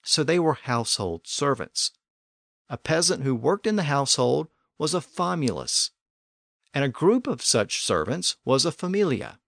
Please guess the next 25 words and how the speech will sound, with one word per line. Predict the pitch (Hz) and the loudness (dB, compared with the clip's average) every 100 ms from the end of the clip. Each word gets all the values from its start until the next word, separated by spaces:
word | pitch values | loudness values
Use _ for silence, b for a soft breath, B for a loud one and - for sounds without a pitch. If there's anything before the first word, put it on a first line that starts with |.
| _ _ _ _ _ _ _ _ | _ _ _ _ _ _ _ _
Since | - - 151 - | -2 2 4 4
the | 143 | 2
familia | - 117 120 202 226 131 175 - | -2 -2 2 4 4 2 0 -4
lived | 135 123 165 139 | 0 4 4 2
with | 127 | -2
the | 113 | 0
Lord | 110 110 131 | 2 4 4
and | 151 98 | 2 -4
his | 87 | -6
wife | 85 90 101 104 | -4 -2 -2 -4
and | - 85 | -8 -6
children | - 202 214 139 185 | 0 2 2 0 -2
in | 147 104 | -4 -4
the | 90 | -2
manor | 95 165 196 | -2 0 0
house, | 117 92 117 - - _ _ _ _ _ | 0 0 0 -2 -4 _ _ _ _ _
they | 185 | -4
typically | 190 - 240 233 - 135 | -2 0 0 0 0 -2
had | 107 110 | 0 -4
a | |
close | - - 95 - | -4 -4 -2 -2
relationship | 127 127 160 170 139 - 107 - | -4 -2 -2 -2 -2 -2 -2 -2
with | 98 | -4
each | 90 - | -4 -4
other. | 85 73 - | -6 -6 -12